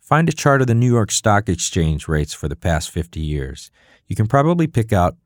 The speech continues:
September eleventh or the two thousand eight financial crisis, but there are so many more dips in there. Yet over time, the trend is clear and upward.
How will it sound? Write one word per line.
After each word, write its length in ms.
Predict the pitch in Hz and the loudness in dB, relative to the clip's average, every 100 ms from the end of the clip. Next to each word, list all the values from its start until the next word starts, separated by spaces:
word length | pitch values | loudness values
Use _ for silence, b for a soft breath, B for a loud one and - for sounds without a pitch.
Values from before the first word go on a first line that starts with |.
| _ _ | _ _
September 480 | - 107 - 113 113 | -4 -4 0 2 2
eleventh 640 | 90 85 87 98 - - | 2 2 2 -2 -4 -6
or 260 | 82 80 80 | -2 0 0
the 300 | 76 76 90 _ | 0 -2 -8 _
two 140 | - 113 | -4 -2
thousand 380 | 101 92 95 87 | 2 0 2 0
eight 120 | 80 | 0
financial 480 | 87 80 82 82 82 | -2 0 0 -2 -6
crisis, 640 | 80 73 78 87 - - _ _ _ _ _ _ _ _ | -4 -4 -6 -10 -12 -16 _ _ _ _ _ _ _ _
but 200 | 85 - | -10 -4
there 240 | 104 101 - | 0 0 2
are 160 | 98 | 0
so 500 | 90 - - 123 127 | 0 -2 -2 0 2
many 320 | 127 123 120 113 | 2 0 2 2
more 300 | 110 104 95 | 2 2 0
dips 460 | - 95 87 - | 0 -2 -2 -4
in 120 | 78 | -2
there. 440 | 71 69 64 62 _ _ _ _ _ _ _ _ _ _ _ _ _ _ _ _ _ _ - | -2 -6 -8 -12 _ _ _ _ _ _ _ _ _ _ _ _ _ _ _ _ _ _ -6
Yet 180 | 92 - | -4 -2
over 260 | 107 110 | 0 0
time, 640 | 110 - 156 98 71 76 92 _ _ _ _ _ _ _ _ - | -2 -2 -2 0 -2 -6 -12 _ _ _ _ _ _ _ _ -8
the 100 | 95 | -6
trend 640 | - - 120 123 127 117 _ _ | -4 -2 0 0 -2 -6 _ _
is 160 | 101 95 | -6 -6
clear 680 | - - 131 101 73 80 110 _ _ _ _ _ _ | -8 -4 -2 0 0 -4 -8 _ _ _ _ _ _
and 220 | 92 85 - 85 | -4 -2 -4 -4
upward. 540 | 85 - 69 67 78 | -4 -6 -14 -14 -16